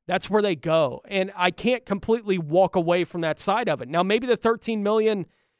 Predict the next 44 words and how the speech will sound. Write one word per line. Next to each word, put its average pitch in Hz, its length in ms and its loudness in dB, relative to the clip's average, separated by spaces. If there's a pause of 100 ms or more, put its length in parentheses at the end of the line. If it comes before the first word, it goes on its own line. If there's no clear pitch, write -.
(180)
makes 196 320 -2
the 208 100 2
Jaguars 196 520 0
more 190 180 0
competitive 196 540 -2
in 175 100 -2
their 160 180 0
offer 220 440 -4 (680)
to - 80 -8
Calvin 247 400 2
Ridley. 254 320 2
Ultimately, 240 600 0
it 170 40 0
may 190 200 2
have 214 180 2
that 190 200 2
effect 196 340 -4
too, 220 200 0
but 185 160 -2
I 165 120 0
think 185 420 -6 (800)
because 196 400 0
I 190 140 2
already 190 340 0
thought 180 460 2 (200)
it 175 120 -2
was 147 320 -2 (580)
likely 156 840 -2 (260)
that 185 160 -2
the 190 80 2
money 185 280 2
would 175 160 2
be 185 120 -2
the 160 100 -6
thing 170 220 -4
that 151 160 -2
spoke - 380 -2
the - 80 -10
most 156 300 -2
loudly 160 320 -2
with 147 160 -6
Calvin 156 300 -2
Ridley 147 360 -4
anyway, 180 480 -2